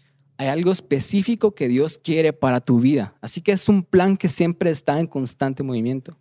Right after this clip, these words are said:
Y por eso es que esta serie no es solamente para personas que están en una relación, para personas que están casadas. Esta es una serie para solteros,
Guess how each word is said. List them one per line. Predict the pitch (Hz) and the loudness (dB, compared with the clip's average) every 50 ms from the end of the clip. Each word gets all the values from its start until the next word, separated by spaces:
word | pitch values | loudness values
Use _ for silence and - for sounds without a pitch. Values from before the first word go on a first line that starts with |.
| _ _ _ _ - - _ _ | _ _ _ _ -20 -20 _ _
Y | - 175 | -12 -2
por | - 165 160 | 2 2 2
eso | 185 208 | 2 2
es | 220 202 | 0 2
que | 226 | 2
esta | 226 220 - 214 202 | 0 2 2 -2 0
serie | - 208 202 208 214 214 208 | 2 2 2 2 2 0 -2
no | 202 190 190 | 0 -2 -2
es | 185 180 | -4 -2
solamente | - 196 185 180 175 180 190 185 - 208 202 185 _ _ _ _ _ _ _ _ - | -2 -2 -2 0 0 -2 -2 0 -2 -2 -2 -2 _ _ _ _ _ _ _ _ -2
para | 147 143 139 135 139 | 0 2 2 2 0
personas | 135 120 110 - 151 156 165 180 175 - | -2 -4 -2 -2 -2 0 0 0 -2 -2
que | - 143 123 | -4 -4 -4
están | 120 - - 143 147 147 | -4 -2 -4 -4 -2 -2
en | 147 | -4
una | 151 147 147 151 | -4 -4 -4 -4
relación, | 151 147 123 110 - 143 135 127 120 - _ _ _ _ _ _ _ _ _ | -4 -6 -6 -6 -8 -10 -10 -12 -14 -16 _ _ _ _ _ _ _ _ _
para | - 135 131 127 - | -8 -8 -6 -6 -8
personas | - 110 110 135 139 151 143 | -12 -12 -8 -8 -8 -8 -8
que | - | -10
están | 120 - - 120 123 | -12 -10 -10 -10 -10
casadas. | - 127 120 - 135 135 127 120 - - | -10 -12 -10 -8 -6 -4 -4 -6 -8 -10
Esta | 165 - | -10 -8
es | 180 175 | -4 -2
una | 196 202 175 | -2 -2 -2
serie | 170 - 185 180 185 | -4 -4 -2 -2 -2
para | 180 - 175 156 139 | -2 -4 -6 -6 -6
solteros, | - 127 113 107 - 147 165 190 185 180 - - - | -8 -12 -14 -8 -6 -4 -4 -4 -6 -8 -12 -18 -20